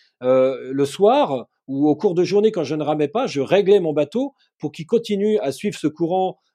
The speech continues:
ou ce fil. Mais comme le courant n'allait pas exactement où le vent, où je voulais, j'étais obligé de, de régler ma dérive, de régler mon gouvernail. Et donc, je sentais que le bateau n'était pas exactement pareil. Donc, je regardais un petit peu,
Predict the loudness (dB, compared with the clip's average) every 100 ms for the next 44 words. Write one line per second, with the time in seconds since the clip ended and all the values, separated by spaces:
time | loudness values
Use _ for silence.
0 | -18 -8 -6 -2 -2 2 2 2 2 2
1 | 0 -2 0 0 -2 -2 0 0 2 0
2 | 2 2 2 0 -2 -4 -6 -6 -2 -2
3 | -2 -4 -6 -6 -4 -2 -2 -4 _ _
4 | -4 -2 0 0 0 0 0 0 -2 0
5 | 0 2 2 2 0 0 0 -2 -10 -14
6 | -20 -8 0 0 0 -2 -2 -2 0 0
7 | 2 0 2 0 2 -2 0 -2 0 0
8 | 0 0 0 -2 -2 -4 -4 -2 -2 -4
9 | -4 -4 -4 -8 -12 -10 -8 -8